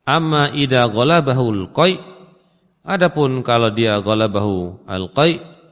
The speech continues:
wa kharaja biduni ikhtiyarihi, artinya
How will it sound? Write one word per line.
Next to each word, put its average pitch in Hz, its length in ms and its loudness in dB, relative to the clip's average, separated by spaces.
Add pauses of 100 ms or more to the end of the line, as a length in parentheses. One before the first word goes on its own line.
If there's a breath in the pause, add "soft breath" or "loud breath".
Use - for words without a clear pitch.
(460)
wa 101 160 -2
kharaja 117 480 0
biduni 101 480 -2
ikhtiyarihi, 127 680 0 (920)
artinya 101 560 -6